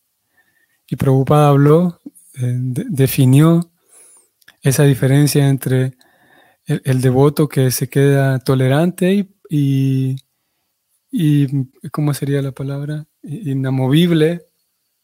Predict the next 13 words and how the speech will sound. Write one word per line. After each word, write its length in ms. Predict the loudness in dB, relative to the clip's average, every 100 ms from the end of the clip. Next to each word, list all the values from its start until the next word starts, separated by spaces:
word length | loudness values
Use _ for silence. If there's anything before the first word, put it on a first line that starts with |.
| -8
imperturbable, 1400 | -4 0 0 -2 -2 -4 0 2 4 4 2 0 -6 _ _ _ _ _ _ -20 -20 -20 _ _ _
siempre 520 | -10 -2 -2 0 -2 -2
que 120 | -2
enfrenta 600 | -2 -2 -2 0 0 0
ese 200 | -2 -4
tipo 340 | -6 -4 -2
de 120 | -2
cosas 400 | -2 -4 -4 -6
para 220 | -4 -4 -4
su 200 | -6 -4
propia 340 | -4 -4 -8
persona. 600 | -6 -6 -4 -4 -4 -6 -12 _ _ _ _ _ _ _ _ _ _ _ _ _ _ _ _ _ _ -8
Y 880 | -2 0 0 0 -2 -2 -4 -6